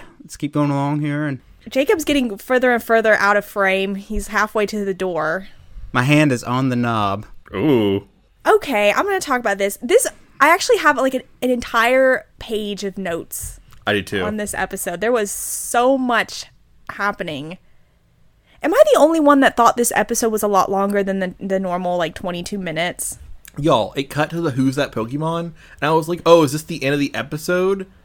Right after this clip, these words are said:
Speaker 3: And I was like, "Wait a minute, this is halfway through the episode. There's a lot happening today."
Speaker 2: Yeah. I was completely thrown off. It was, it seemed a lot longer.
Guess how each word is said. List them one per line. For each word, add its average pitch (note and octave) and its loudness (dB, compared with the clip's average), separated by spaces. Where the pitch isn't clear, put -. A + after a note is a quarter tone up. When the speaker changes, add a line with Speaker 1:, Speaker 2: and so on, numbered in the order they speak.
Speaker 3:
And C#3 2
I - 2
was B2+ 0
like, C#3+ 2
"Wait F3+ 4
a C#3 4
minute, G#2 0
this C#3+ -6
is C3 -8
halfway D3 -4
through A2 -6
the F#2+ -4
episode. F2 -6
There's D#3+ -4
a D#3+ -2
lot G2+ -2
happening F#2+ -8
today." F2+ -6
Speaker 2:
Yeah. F#3 0
I G#3+ -4
was A3 -6
completely G#3 -4
thrown F#3 -6
off. F3 -4
It G3 -4
was, G3+ -2
it G#3 -8
seemed B3+ 0
a A3+ 0
lot G#3 0
longer. E3+ -2